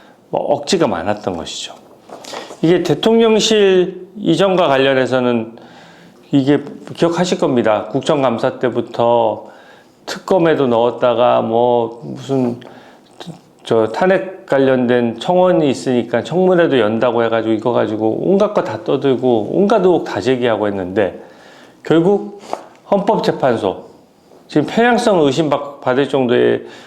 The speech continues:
헌법재판소의 그 지형 하에서도 부실 감사로 볼 수 없다라고 명확히 선을 그었죠.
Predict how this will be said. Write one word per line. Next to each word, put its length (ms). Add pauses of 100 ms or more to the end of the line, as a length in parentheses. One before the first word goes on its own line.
(140)
헌법재판소의 720
그 180
지형 380
하에서도 800 (640)
부실 280
감사로 420
볼 180
수 160
없다라고 920
명확히 380
선을 280
그었죠. 400